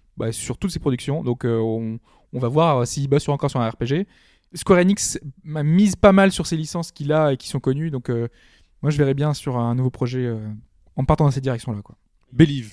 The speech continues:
Speaker 2: le début du Believe pour
Speaker 1: Non, non,
Speaker 2: Hades.
Speaker 1: pas du tout, parce que moi, je suis pas un ultra fan de Drakengard, hein, mais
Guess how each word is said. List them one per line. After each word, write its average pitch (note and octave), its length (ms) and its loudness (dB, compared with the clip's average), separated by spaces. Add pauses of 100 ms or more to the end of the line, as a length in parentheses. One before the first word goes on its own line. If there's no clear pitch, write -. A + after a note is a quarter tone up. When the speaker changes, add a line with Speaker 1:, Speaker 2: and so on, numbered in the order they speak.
Speaker 2:
le C3 100 2
début D3+ 240 4
du D#3 120 -2
Believe D#3 320 4
pour C#3+ 180 2
Speaker 1:
Non, F3+ 60 8
non, A3+ 80 12
Speaker 2:
Hades. A3+ 60 10
Speaker 1:
pas G3+ 80 12
du F#3+ 100 8
tout, C4+ 100 10
parce F#3+ 140 0
que D3+ 80 0
moi, D3 140 2
je - 40 0
suis - 100 -8
pas B2+ 140 4
un C#3 300 0
ultra D3 260 0
fan D#3+ 160 0
de C#3+ 40 -2
Drakengard, C#3+ 500 2
hein, D#3 120 -2
mais C3+ 440 0